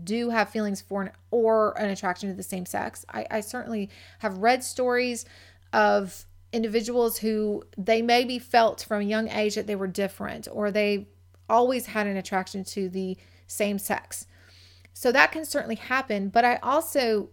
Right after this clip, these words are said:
believe that individuals who never struggled with same-sex attraction or never, you know, were interested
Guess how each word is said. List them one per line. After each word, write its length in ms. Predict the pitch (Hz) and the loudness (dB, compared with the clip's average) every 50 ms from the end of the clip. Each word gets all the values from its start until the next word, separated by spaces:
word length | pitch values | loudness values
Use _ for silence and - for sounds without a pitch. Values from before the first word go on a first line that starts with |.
| - 214 | -10 -4
believe 680 | 208 220 220 202 214 220 214 202 202 196 185 208 208 | -4 -4 -2 -2 -2 -2 -2 -2 -2 -4 -4 -6 -6
that 120 | 214 - - | -6 -6 -4
individuals 600 | - 233 233 233 233 226 220 220 208 202 - - - - - | -4 -6 -2 -2 -2 -2 -2 -4 -6 -6 -10 -16 -18 -10 -6
who 120 | 233 233 | -4 -2
never 440 | 220 202 214 214 208 214 247 269 285 | 0 0 0 0 0 0 -2 -4 -4
struggled 360 | 277 - 294 277 269 277 277 | -2 0 0 0 0 0 -2
with 120 | 247 262 254 | -2 -4 -6
same-sex 440 | - 262 247 247 - 254 233 - | -6 -6 -6 -6 -6 -8 -8 -8
attraction 640 | - 226 - 233 226 208 208 - - 214 208 202 202 | -10 -8 -4 -2 -2 -2 -4 -4 -6 -6 -6 -6 -8
or 220 | - - 202 196 190 | -6 -6 -4 -4 -4
never, 500 | 185 196 202 196 208 220 226 220 220 - - - - - _ - - - _ _ _ _ _ _ - - - - - - - - - - - - - - - - - - | -2 -4 -4 -2 0 0 -2 -2 -4 -8 -16 -20 -20 -20 _ -20 -20 -20 _ _ _ _ _ _ -20 -20 -20 -20 -20 -20 -20 -20 -20 -20 -20 -20 -20 -20 -20 -20 -12 -6
you 120 | 233 240 | -2 2
know, 480 | 240 226 226 220 220 214 208 208 208 - - 127 - - _ _ _ _ _ _ | 4 6 6 6 6 6 4 4 2 -2 -10 -20 -20 -20 _ _ _ _ _ _
were 240 | - 226 208 233 240 | -8 -2 2 2 2
interested 880 | - - - 233 - 262 247 247 - - - 220 214 214 214 196 - | 2 0 -4 -2 -2 -2 -2 -2 -2 0 2 4 4 4 4 2 -2